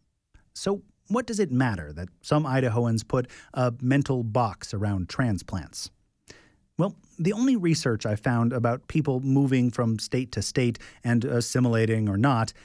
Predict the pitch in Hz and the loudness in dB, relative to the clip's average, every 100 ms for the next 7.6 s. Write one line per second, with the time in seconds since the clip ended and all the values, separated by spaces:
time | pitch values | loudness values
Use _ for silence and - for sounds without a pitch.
0 | - - - 185 160 - 165 151 - 175 | -20 -8 -2 -2 -2 0 0 0 0 0
1 | - 80 107 135 131 113 135 - 92 80 | 0 -4 -2 0 0 2 0 -2 -6 -8
2 | 80 73 - _ _ _ - 131 139 131 | -10 -12 -14 _ _ _ -2 2 2 2
3 | 113 - 120 110 110 101 87 92 101 - | 0 0 0 0 0 0 0 0 0 0
4 | 110 117 110 104 110 95 - 90 147 143 | 0 2 2 0 -2 -4 -6 -2 0 2
5 | 135 127 139 135 127 123 - - - 208 | 0 -2 -2 0 0 -2 -6 -20 -10 -4
6 | 196 196 196 175 135 110 131 - 98 92 | -2 0 0 2 2 2 0 0 -4 -4
7 | 92 85 - - 113 - | -4 -8 -8 -4 -4 -6